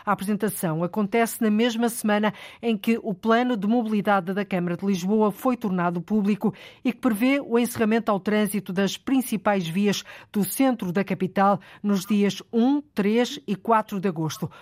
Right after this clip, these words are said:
Um plano que também prevê algumas restrições, nomeadamente no concelho vizinho de Loures. E precisamente em direto tenho agora o Presidente da Câmara de Loures, Ricardo Leão. Muito boa tarde, Senhor Presidente.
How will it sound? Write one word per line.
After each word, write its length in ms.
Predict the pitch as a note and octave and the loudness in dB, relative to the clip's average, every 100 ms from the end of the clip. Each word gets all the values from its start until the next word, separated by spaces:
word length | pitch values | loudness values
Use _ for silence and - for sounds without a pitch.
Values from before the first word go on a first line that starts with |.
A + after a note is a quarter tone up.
| - | -4
Um 100 | B3+ | -2
plano 420 | A#3 A#3+ G3+ F3 F3+ | 2 2 4 2 -2
que 140 | - | -2
também 480 | - A#3+ A3+ C#4 C4 | 2 2 4 2 0
prevê 380 | G3+ F3+ A3+ - - - | -2 0 0 0 -8 -8
algumas 640 | A3+ G#3+ G#3 B3 A3 G#3 E3+ | 0 2 4 4 4 2 0
restrições, 800 | G#3+ - F#3+ E3+ A#3 A#3+ B3 | -4 -2 -2 -2 0 0 0
nomeadamente 600 | G#3 G3+ F#3 F3+ G3 G3 | -2 -2 0 0 -2 0
no 140 | G3 G3+ | 0 0
concelho 460 | G3+ F#3+ - G#3+ | 0 -2 0 -2
vizinho 440 | E3 D#3+ G#3 A3+ G3+ - - | -2 0 2 4 2 -4 -4
de 120 | G3+ | 0
Loures. 500 | A#3 G#3 F3+ E3+ - - | 4 4 4 0 -6 -4
E 100 | A#3+ | -4
precisamente 600 | - C4 A3+ G#3+ F3 A3 | -2 -2 0 0 -2 0
em 80 | A3 | 0
direto 420 | G#3+ G3+ F3+ - - - - | 2 2 0 -4 -16 -20 -4
tenho 220 | A3+ G#3+ | 0 2
agora 340 | G3 G#3+ G3 | 4 2 2
o 40 | F#3+ | -2
Presidente 560 | G3 F#3+ G3 G3 G3+ | -4 -4 0 0 -2
da 120 | F#3+ G3+ | -4 -2
Câmara 320 | G#3+ G3 F#3+ | 0 0 -2
de 120 | F#3+ | -2
Loures, 360 | F#3+ B3+ A#3+ G#3+ | 2 2 2 -4
Ricardo 640 | G#3+ - G#3 F#3+ E3 F#3 | -6 0 2 2 -2 -4
Leão. 360 | F#3 G3+ G#3 A#3 - - - | 0 2 4 2 -4 -20 -6
Muito 140 | C4+ | -2
boa 120 | C4 C4 | 0 2
tarde, 300 | C#4 C#4 - | 2 0 -2
Senhor 140 | C#4 | -4
Presidente. 440 | A3 A#3 B3+ C4+ | -2 0 0 0